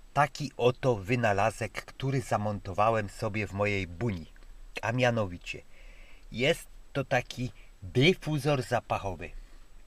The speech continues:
Zakupiłem go gdzieś tam,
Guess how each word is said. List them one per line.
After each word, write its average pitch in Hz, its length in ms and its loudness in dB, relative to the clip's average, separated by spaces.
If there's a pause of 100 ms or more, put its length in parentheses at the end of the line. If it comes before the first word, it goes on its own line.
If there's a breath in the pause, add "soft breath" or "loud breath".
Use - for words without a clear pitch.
(1160 soft breath)
Zakupiłem 165 760 2
go 95 140 -4
gdzieś - 400 -6
tam, 101 340 0